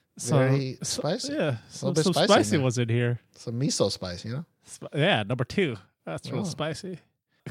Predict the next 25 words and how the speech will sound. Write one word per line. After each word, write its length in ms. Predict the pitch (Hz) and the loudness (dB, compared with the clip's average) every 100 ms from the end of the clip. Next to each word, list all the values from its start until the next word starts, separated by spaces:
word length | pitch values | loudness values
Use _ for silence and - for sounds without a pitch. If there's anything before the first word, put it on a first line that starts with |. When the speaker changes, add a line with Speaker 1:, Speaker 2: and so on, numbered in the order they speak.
| - | -2
Speaker 1:
Well, 220 | 143 147 | 2 6
<laughs> 80 | 156 | 8
moving 260 | 170 170 156 | 8 8 10
on 320 | 151 151 143 - | 10 10 6 2
to, 260 | 143 135 | 2 2
uh, 180 | 139 131 | 4 2
Sandura 680 | - 143 135 131 143 139 135 | 6 6 6 6 6 6 6
two 200 | - 143 | 4 2
four 260 | - 131 | 2 0
six, 500 | 120 - 180 185 - | 0 0 0 0 -4
her 220 | - 180 196 | 2 4 6
list. 420 | 135 143 - - _ _ | 8 6 4 -4 _ _
Uh, 120 | 143 147 | 0 2
after 260 | 143 185 | 0 4
much 260 | 214 247 - | 6 6 6
deliber-, 560 | 220 220 220 214 156 | 6 6 6 4 0
deliberation, 640 | - 202 214 214 208 - 190 | 4 6 8 8 6 4 0
she 180 | 196 | 0
says, 320 | 175 170 160 - | 0 2 2 0
"Here 300 | - 170 175 | 4 6 6
it 200 | 160 - | 2 -4
is." 460 | 113 104 107 107 - - - _ _ - | -2 -2 -2 -4 -8 -18 -20 _ _ 2
Honorable 300 | 151 208 175 | 4 6 6
<laughs> 140 | 131 - | 4 4
mentions. 500 | 175 - 131 131 | 2 2 0 -2